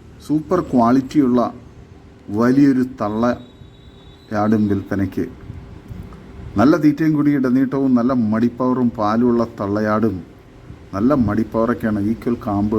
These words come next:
ഒക്കെയുള്ള, നല്ല മടിപ്പവറുള്ള ആടും, നല്ല തീറ്റയും കുടിയുണ്ട്.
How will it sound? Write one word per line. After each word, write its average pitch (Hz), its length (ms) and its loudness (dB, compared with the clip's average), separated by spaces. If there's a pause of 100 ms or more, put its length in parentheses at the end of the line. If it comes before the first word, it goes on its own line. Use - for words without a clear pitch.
ഒക്കെയുള്ള, 101 460 -2 (380)
നല്ല 107 160 2 (140)
മടിപ്പവറുള്ള 101 640 -2 (200)
ആടും, 98 240 -2 (380)
നല്ല 120 240 2
തീറ്റയും 117 400 2
കുടിയുണ്ട്. 104 360 0